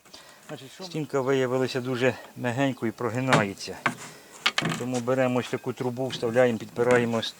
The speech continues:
з того боку. Якщо у вас буде товстіша каністра чи відро, то маю надію, що воно, о, все, вона встала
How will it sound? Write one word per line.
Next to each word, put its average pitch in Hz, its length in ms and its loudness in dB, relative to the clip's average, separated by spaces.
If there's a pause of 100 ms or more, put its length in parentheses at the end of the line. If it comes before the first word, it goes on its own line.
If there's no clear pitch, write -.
(260)
з - 220 -6
того 117 260 -4
боку. 107 540 -4 (520)
Якщо 117 260 -6
у 123 40 -4
вас 127 140 2
буде 123 300 2 (1900)
товстіша 110 480 -2
каністра 110 500 -6
чи 104 200 -10
відро, 120 460 -6
то 123 160 -6 (640)
маю 123 240 -6
надію, 107 360 -4
що - 140 -14
воно, 104 220 -8 (100)
о, 104 80 -2 (580)
все, 110 260 0
вона 131 200 -2
встала 123 360 2